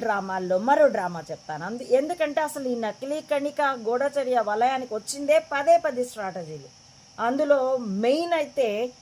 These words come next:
ఆడది ఆకలి లేదా కాంత కనకం,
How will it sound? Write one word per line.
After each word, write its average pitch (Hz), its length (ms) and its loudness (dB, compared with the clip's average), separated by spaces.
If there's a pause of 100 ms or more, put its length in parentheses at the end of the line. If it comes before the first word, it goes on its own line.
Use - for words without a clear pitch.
(200)
ఆడది 247 440 -2 (360)
ఆకలి 220 420 -4
లేదా 240 320 2 (180)
కాంత 226 340 -4 (260)
కనకం, 208 360 -10